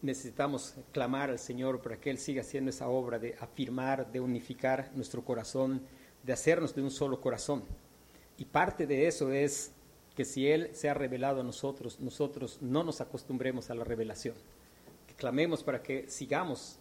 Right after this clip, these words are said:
asombrados y produzca adoración, produzca adoración al Señor. Y buscar la adoración, hay dos palabras, dicen la compañía y congregación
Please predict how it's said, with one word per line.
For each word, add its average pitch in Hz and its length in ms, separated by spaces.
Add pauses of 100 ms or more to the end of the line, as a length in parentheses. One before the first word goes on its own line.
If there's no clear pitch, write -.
asombrados 131 760
y 139 40
produzca 135 640 (400)
adoración, 127 600 (840)
produzca 139 640
adoración 135 800
al 120 120
Señor. 127 420 (840)
Y 131 40
buscar 175 560
la 151 100
adoración, 151 640 (1000)
hay 147 140
dos 151 180
palabras, 143 440
dicen 147 240
la 131 120
compañía 151 720
y 131 60
congregación 135 840